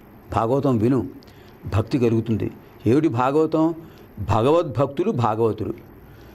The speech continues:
భగవంతుని యందు భక్తి గలవాడను భాగవతులు అంటారు.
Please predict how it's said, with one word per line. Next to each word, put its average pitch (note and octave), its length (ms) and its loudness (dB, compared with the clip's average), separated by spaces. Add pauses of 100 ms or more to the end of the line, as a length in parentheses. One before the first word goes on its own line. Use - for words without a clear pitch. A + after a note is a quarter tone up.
(160)
భగవంతుని D#3+ 680 2
యందు E3 300 2
భక్తి A#2+ 300 -2
గలవాడను D3 420 2
భాగవతులు A2+ 640 0
అంటారు. G2 360 -2